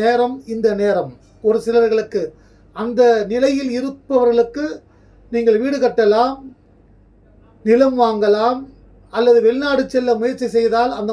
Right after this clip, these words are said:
முயற்சிகள் இப்பொழுது ஈடேறும். இன்னும் சில மூன்று நாட்களுக்கு பிறகு குருவின் பார்வை பதி-, உங்கள் ராசியின் மீது பதிவதால் நினைத்ததை சாதிக்கக்கூடிய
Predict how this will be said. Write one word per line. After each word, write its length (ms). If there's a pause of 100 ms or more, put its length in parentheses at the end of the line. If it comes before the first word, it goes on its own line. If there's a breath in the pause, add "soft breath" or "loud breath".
முயற்சிகள் 460 (100)
இப்பொழுது 340 (120)
ஈடேறும். 460 (920)
இன்னும் 300 (1200)
சில 140 (180)
மூன்று 300
நாட்களுக்கு 480 (100)
பிறகு 300 (540 soft breath)
குருவின் 460
பார்வை 300 (200)
பதி-, 260
உங்கள் 260
ராசியின் 360
மீது 140 (100)
பதிவதால் 520 (520 soft breath)
நினைத்ததை 440 (120)
சாதிக்கக்கூடிய 600